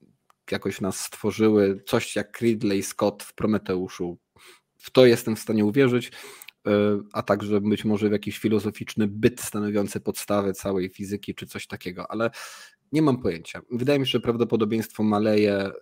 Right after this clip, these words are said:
co do prawdopodobieństwa tego, że mogę być w błędzie, im bardziej specyficznie będziemy mówić o Bogu. Bo to w ogóle wracamy do tego trochę argumentu z tego udawanego nieprawdopodobieństwa, tak, z środka odcinku, że ta grupa trzydziestu tysięcy, no tam kilku milionów ludzi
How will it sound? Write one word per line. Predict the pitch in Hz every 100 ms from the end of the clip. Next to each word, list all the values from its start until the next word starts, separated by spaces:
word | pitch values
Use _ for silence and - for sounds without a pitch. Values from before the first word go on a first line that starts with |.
| _
co | -
do | 110
prawdopodobieństwa | 107 - 110 104 110 107 107
tego, | 107 110
że | 104
mogę | 104 101
być | 104
w | 110
błędzie, | 135 143 131
im | 117 113
bardziej | 113 110 110
specyficznie | - 101 - 107 107 -
będziemy | 104 104 101 104
mówić | 101 101 -
o |
Bogu. | 107 104 190 92 _
Bo | 180
to | 196
w | 180
ogóle | 175 170
wracamy | 143 143 151 147
do |
tego | 131 135
trochę | 131 143 135
argumentu | 123 127 135 131 120
z | -
tego | 117 117 113 113 _
udawanego | 127 120 117 123 123 120
nieprawdopodobieństwa, | 120 120 113 113 113 113 123 113 - 92
tak, | - -
z |
środka | - 98 - 98
odcinku, | - - 95 - - - - - - -
że | 104 101 101 98 98 _ - 104 110 -
ta | 110 110
grupa | 107 107 131 131 123 117 110
trzydziestu | - - 120 - 117
tysięcy, | - - 117 - 110 107 107
no | 110
tam | 98 101
kilku | - 110 113
milionów | 110 110 110 104 -
ludzi | 127 147 160 175